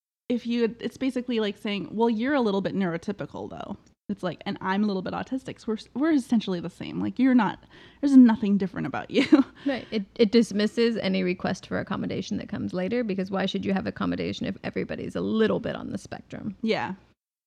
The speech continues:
Speaker 2: No, that's what that does. It, it, it prefaces that. It makes it so that, like, why would I need to give you any preferential treatment? Why? 'Cause, 'cause that is how it's perceived, as preferential treatment rather than treatment that makes the playing field equal.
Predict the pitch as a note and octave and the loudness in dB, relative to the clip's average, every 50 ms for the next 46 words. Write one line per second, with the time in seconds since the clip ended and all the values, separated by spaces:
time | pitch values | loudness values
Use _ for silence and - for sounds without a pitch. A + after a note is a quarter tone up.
0 | _ - - - - _ - - _ _ - G#3 G3 - G3 - - - - B3+ | _ -12 -12 -12 -14 _ -20 -20 _ _ -8 -8 -6 -6 -6 -6 -6 -4 -4 -4
1 | B3 G#3 F3+ F3 - - G3 - - _ _ _ _ _ _ _ _ _ _ _ | -4 -4 -6 -8 -6 -6 -8 -8 -8 _ _ _ _ _ _ _ _ _ _ _
2 | _ _ _ _ _ _ _ - - G3+ - - E3+ - - - G3 F#3+ - - | _ _ _ _ _ _ _ -4 -4 -2 0 0 0 0 0 -2 -4 -6 -6 -8
3 | - - - - - - - - - - G3+ - - - - - - - - E3+ | -8 -8 -8 -8 -8 -8 -10 -10 -8 -6 -4 -4 -6 -6 -8 -10 -8 -6 -8 -6
4 | E3 E3 D#3+ - _ _ - - D#3+ - - G3 G3+ G3+ G#3 G#3+ A3+ A#3 A3+ A3 | -6 -6 -10 -10 _ _ -10 -8 -8 -8 -6 -2 2 4 4 6 4 4 4 4
5 | A3 G#3+ G#3 F#3+ F#3+ G3+ G3+ G3+ G3+ G3 F#3+ G3 F#3+ F#3+ - G3 F#3 - - F#3+ | 4 4 2 2 2 2 2 2 2 2 2 0 -2 -2 -2 -2 -2 -2 -2 -2
6 | F#3+ F#3+ - - - - C4 B3+ G3+ A#3+ B3 A3 G#3+ G#3 G3+ G3 - - - - | -2 -2 -4 -6 -6 -2 -2 0 0 0 -2 0 0 0 0 -2 -4 -10 -20 -8
7 | _ - A3+ A3 G#3+ - - - G#3 - A#3 G#3+ F#3 F#3 F#3 - - - G3+ F#3 | _ 2 4 4 4 2 -2 -2 0 4 4 4 4 2 -6 -12 -14 -8 -4 0
8 | G#3 G3+ G3+ G#3 G3 G#3 F#3 E3+ F#3 - - F#3+ F3+ - - B3 G#3+ F3 F3 F3 | 2 4 4 4 4 2 2 0 -2 -4 -2 -4 -2 0 2 4 4 4 2 0
9 | F#3+ - - - F#3 F3+ - - F3 F3+ F#3+ - F#3 F3+ - - A3 - - C4 | -4 -4 0 0 0 0 2 0 2 2 0 0 -4 -4 0 0 2 2 2 2
10 | C4+ - G3+ G3+ F#3+ G3 G3 F#3+ - F#3+ F#3+ F#3+ - G#3 G3 - G3+ F#3+ - - | 0 2 2 2 2 2 0 -2 -4 -6 -6 -6 -4 -4 -4 -2 -4 -4 -4 -6
11 | G3+ - G3 G3 F#3+ F#3+ - - _ - G3 - G3 - C#2 F#3 - - D3+ - | -6 -4 -4 -4 -4 -6 -8 -12 _ -12 -8 -8 -6 -6 -6 -6 -4 -4 -6 -6
12 | - - D#3+ - - - - G#3+ | -6 -10 -12 -10 -10 -10 -12 -12